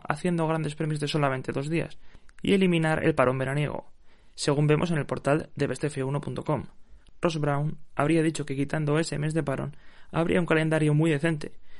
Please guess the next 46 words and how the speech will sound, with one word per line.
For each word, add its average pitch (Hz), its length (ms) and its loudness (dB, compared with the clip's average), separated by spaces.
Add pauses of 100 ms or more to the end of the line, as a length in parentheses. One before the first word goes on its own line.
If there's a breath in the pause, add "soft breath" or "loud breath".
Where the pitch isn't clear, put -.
(180 soft breath)
pero 170 220 6
obviamente 156 440 4
se 170 120 0
retrasaría 143 460 2
el 139 60 0
comienzo 143 300 -2
de 156 80 2
la 143 100 0
temporada 135 440 0
dos 143 160 2
mil 131 100 -4
veintiuno. 143 480 0 (280)
También 165 380 2
ha 165 80 2
añadido 143 560 0 (160)
que - 100 2
al 165 100 6
menos 165 200 2
se 156 80 -2
necesitan 147 400 -2
doce 147 240 -4
coches 147 260 -2
para 127 220 0
correr 135 240 -2
según 135 240 -4
la 120 100 -4
fia. - 280 -6 (680 loud breath)
Ross 143 160 0
Brown 147 220 4
concluía 156 480 4
que 180 80 0
es - 60 -4
posible 170 420 0
que - 80 0
haya 165 100 4
dos 165 160 -2
grandes 156 260 -2
premios 160 300 0
en 147 80 2
un 147 80 0
fin 147 140 0
de 139 100 -2
semana 143 340 0
en 135 100 -2
algún 131 220 -2
sitio - 340 0